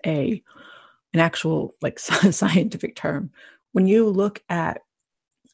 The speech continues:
trees and you look at the, the tops of trees and you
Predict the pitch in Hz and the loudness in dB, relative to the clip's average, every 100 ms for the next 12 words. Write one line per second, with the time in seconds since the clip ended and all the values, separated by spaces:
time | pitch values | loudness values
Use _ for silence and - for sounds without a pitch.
0 | - - 160 120 - 151 165 170 - - | -8 0 2 2 2 2 2 0 -4 -6
1 | _ 156 - - 262 - - - - - | _ -4 -4 4 6 6 2 -10 -8 -8
2 | - - - _ _ _ _ _ _ _ | -8 -10 -16 _ _ _ _ _ _ _
3 | - 196 175 170 160 | -6 -2 -2 -2 -6